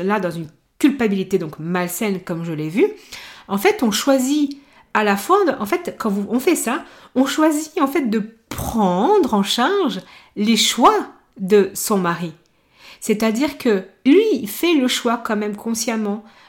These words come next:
ou pas inconsciemment, mais de décharger sa mauvaise humeur sur sa famille. Il y aura des conséquences. Euh, mais voilà, il les voit pas. Par contre, moi, je me sens coupable de tout ça, mais c'est parce que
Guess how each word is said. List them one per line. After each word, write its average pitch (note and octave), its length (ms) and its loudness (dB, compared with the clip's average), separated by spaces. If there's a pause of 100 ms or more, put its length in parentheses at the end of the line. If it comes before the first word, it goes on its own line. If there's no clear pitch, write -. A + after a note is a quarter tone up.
(120)
ou G3 80 -2
pas C4 240 6
inconsciemment, G#3+ 680 0
mais F3 140 -2
de E3 160 -4
décharger A#3 720 -2
sa B3 160 -4
mauvaise G#3 300 -4
humeur G#3 440 -4 (220)
sur - 220 -4
sa B3 160 -2
famille. G#3+ 640 -4
Il F3 120 -4
y E3+ 80 0
aura G3+ 220 0
des A3+ 140 0
conséquences. B3+ 800 -2 (760)
Euh, F3+ 460 -4 (240)
mais G3+ 220 2
voilà, F#3+ 360 0
il F#3 140 -2
les F#3 80 4
voit E3+ 160 -2
pas. D4 220 2
Par - 260 -8
contre, E4 380 -4 (340)
moi, A3 180 4
je B3+ 80 2
me A3 80 4
sens G#3 220 -4
coupable G#3+ 400 -2
de F#3+ 80 0
tout F#3+ 160 -6
ça, - 160 -2 (440)
mais G3+ 100 -4
c'est G#3 120 -2
parce G#3 220 -4
que C4 260 -2